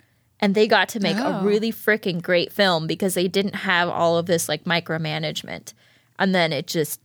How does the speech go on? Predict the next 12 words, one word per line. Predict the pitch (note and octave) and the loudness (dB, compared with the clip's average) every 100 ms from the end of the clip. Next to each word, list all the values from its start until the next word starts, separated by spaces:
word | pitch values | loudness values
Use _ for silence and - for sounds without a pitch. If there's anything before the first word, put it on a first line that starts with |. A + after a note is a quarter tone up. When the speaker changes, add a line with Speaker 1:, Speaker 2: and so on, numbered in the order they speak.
| - | -10
Speaker 1:
it | F#3 - | -10 -4
did | D#3 D3+ _ | -4 -4 _
gangbusters. | F#3+ E3 D#3+ D3+ C#3+ - - - - - - | 0 0 0 -4 -6 -6 -10 -12 -12 -14 -10
That | D#3+ F#3 | -10 -6
movie | F#3 E3+ - | -8 -6 -10
just | - D#3 D#3 - _ _ _ - | -8 -10 -10 -14 _ _ _ -20
pillaged | - G3+ G3 - G3 F3+ | -10 -2 -2 -2 -4 -6
Speaker 2:
Wow. | |
Speaker 1:
the | D#3 | -6
box | D#3 D3+ - | -4 -4 -4
office. | - - - - - - _ _ _ _ _ _ | -8 -6 -6 -8 -10 -18 _ _ _ _ _ _
So | - D#2+ - | -8 -6 -6